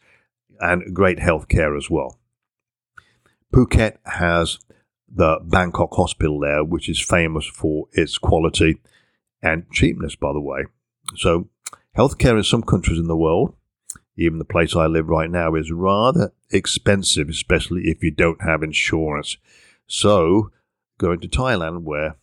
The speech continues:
it's just as good, uh, they will be able to, uh, fulfill your needs, whether it's a, a broken bone, limb, bad cut, whatever it could be, they're not gonna break your bank.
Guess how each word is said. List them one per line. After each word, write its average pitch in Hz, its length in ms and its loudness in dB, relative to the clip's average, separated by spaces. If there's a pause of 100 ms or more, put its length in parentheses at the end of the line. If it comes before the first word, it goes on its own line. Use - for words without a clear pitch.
(300)
it's - 160 -12
just - 260 -8
as 87 140 -6
good, 117 320 2 (580)
uh, 78 360 -4
they 85 280 2
will 82 220 -2
be 80 180 -2
able 78 260 -2
to, 76 560 -6
uh, 78 40 -10 (360)
fulfill 95 540 2
your 82 200 0
needs, 85 540 -2
whether 78 280 -2
it's - 220 -8
a, 73 220 -4 (260)
a - 80 -8
broken 82 520 0
bone, 78 460 -2
limb, 78 360 -2
bad 78 260 0 (100)
cut, 95 220 -2
whatever 143 640 0
it 90 120 -4
could 73 220 -4
be, 78 320 0 (760)
they're - 120 -2
not 87 200 -4
gonna 82 180 -2
break 80 380 -2
your 85 100 0
bank. - 280 -2